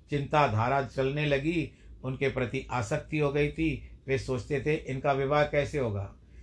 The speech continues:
शीघ्र से शीघ्र हो।" बात यह है कि सभी राजाओं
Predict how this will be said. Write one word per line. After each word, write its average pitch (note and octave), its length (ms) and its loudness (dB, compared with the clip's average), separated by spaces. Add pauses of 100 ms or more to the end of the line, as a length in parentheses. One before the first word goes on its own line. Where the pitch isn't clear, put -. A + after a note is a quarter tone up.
(140)
शीघ्र C#3 380 0
से B2 180 -2
शीघ्र D3+ 380 2
हो।" E3+ 440 4 (240)
बात C3 360 0
यह C#3 100 0
है C#3+ 140 2
कि D3 160 -6
सभी C3 340 -2
राजाओं C3 500 0